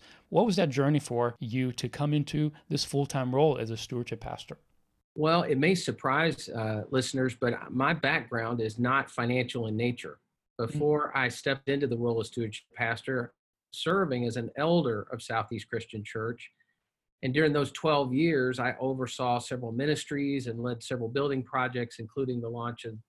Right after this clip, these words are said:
Speaker 2: two of the first three multi-site campuses that we opened.
Speaker 1: Hmm.
Speaker 2: But vocationally, I had a twenty-four-year career in the safety and fire protection industry, where I served as a vice president of this national company that was headquartered in Louisville.
Speaker 1: Hmm.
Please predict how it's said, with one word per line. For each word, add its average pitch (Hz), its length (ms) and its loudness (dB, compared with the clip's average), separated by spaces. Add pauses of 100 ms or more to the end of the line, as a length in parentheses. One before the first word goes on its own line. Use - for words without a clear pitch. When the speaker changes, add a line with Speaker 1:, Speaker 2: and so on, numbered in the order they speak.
(140)
Speaker 2:
two 135 280 0
of 123 80 0
the 107 160 -4
first 123 340 -8 (260)
three 131 460 0 (220)
multi-site 135 600 -2
campuses 110 500 -8
that 107 120 -4
we 107 200 -8
opened. 110 400 -8 (340)
Speaker 1:
Hmm. 139 140 -4 (200)
Speaker 2:
But 156 220 2
vocationally, 147 880 2
I 131 140 2
had 127 220 -2
a 120 60 0
twenty-four-year 139 920 2
career 117 580 -2
in 120 120 -4
the 110 100 -4
safety 165 600 2
and 123 160 -4
fire 175 200 2
protection 117 520 -8
industry, 110 520 -6
where 110 500 -2
I 117 80 -4
served 120 380 -4
as 107 140 -6
a 113 60 -4
vice 110 220 -4
president 127 680 -2
of - 140 -20
this 113 240 -8
national 117 380 -4
company 113 400 -8
that 110 160 -8
was 113 160 -10
headquartered 107 420 -8
in 123 100 -4
Louisville. 175 360 -2 (440)
Speaker 1:
Hmm. 226 120 0